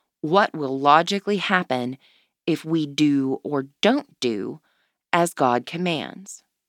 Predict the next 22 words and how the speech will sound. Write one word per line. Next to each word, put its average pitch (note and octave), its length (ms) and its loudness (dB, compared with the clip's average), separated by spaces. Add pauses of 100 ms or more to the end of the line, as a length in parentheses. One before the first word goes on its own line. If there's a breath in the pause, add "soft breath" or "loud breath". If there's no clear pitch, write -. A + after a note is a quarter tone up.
(1400)
Amos G#3 360 4
prophesies C#3+ 1040 2
that - 180 2
if - 160 -2
the - 180 -2
Israelites D#3 840 2
seek - 500 -4
God, D#3 600 6
they F3 240 2
will D#3+ 200 -2
live. E3 520 -2 (1200)
However, G3+ 600 6
if F3+ 200 0
they F3+ 160 2
head F3 320 2
back D#3+ 240 4
to D#3+ 120 -6
Bethel D#3+ 800 2 (440 soft breath)
or E3+ 160 6
Gilgal D#3+ 840 6
or D#3 200 4
Beersheba, D3 920 4